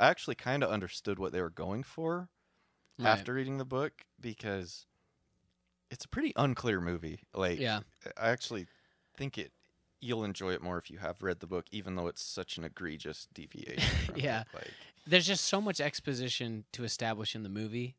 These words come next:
Speaker 2: that that's kinda its,
Speaker 1: Yeah.
Speaker 2: its weakness. And if you have that to draw on
Speaker 1: Absolutely.
Speaker 2: in the book,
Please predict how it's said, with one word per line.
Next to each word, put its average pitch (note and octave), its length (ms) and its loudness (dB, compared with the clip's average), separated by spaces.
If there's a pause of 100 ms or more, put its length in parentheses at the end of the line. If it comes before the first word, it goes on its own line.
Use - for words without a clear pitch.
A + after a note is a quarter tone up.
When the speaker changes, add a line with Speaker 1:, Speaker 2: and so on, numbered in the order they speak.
Speaker 2:
that A2+ 200 -4
that's A2+ 280 -2
kinda G#2+ 460 -6 (120)
its, A2 100 0
Speaker 1:
Yeah. D#2 240 2
Speaker 2:
its A#2 140 -8
weakness. G2+ 460 -8
And C3+ 80 0
if B2 100 0
you C#3 100 4
have C#3 320 4
that - 200 6
to C#3+ 80 -2
draw C3 220 4
on - 100 6
Speaker 1:
Absolutely. B2 80 2
Speaker 2:
in A2+ 60 0
the G#2+ 60 -2
book, G#2+ 360 -2